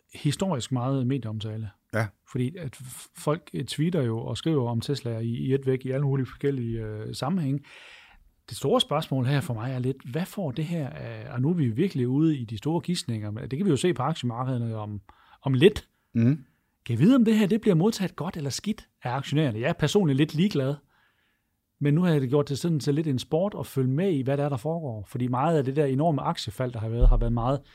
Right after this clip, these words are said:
Speaker 1: irrationelt betinget, er der mange analytikere, som har, har vurderet.
Speaker 2: Der er to sider af den sag. Tesla-aktien kommer til at stige markant. Konkurrenternes kommer til at falde.
Speaker 1: Er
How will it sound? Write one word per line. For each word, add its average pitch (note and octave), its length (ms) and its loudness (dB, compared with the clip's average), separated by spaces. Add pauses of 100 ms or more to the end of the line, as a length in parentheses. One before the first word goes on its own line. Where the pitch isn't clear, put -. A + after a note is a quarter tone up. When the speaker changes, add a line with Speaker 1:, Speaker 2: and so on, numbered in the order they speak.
(340)
Speaker 1:
irrationelt B2 640 2
betinget, C3 420 0
er G2+ 80 -4
der G#2+ 80 -4
mange A#2+ 240 0
analytikere, A#2 580 -2
som G#2 160 -6
har, G2 320 -6
har A#2+ 100 -4
vurderet. G#2+ 500 -2 (240)
Speaker 2:
Der C3+ 80 10
er C#3+ 40 8
to F#3+ 200 2
sider D#3+ 220 2
af C#3 60 6
den C#3+ 120 0
sag. C3+ 300 -4 (760)
Tesla-aktien A2+ 640 6
kommer G#2 200 0
til - 140 2
at G#2+ 60 2
stige C#3+ 340 2 (1200)
markant. C3 640 0 (1900)
Konkurrenternes A2+ 880 2 (100)
kommer G2+ 200 -4
til A2 80 -2
at G2+ 100 0
falde. F2+ 240 -4
Speaker 1:
Er G2 60 -6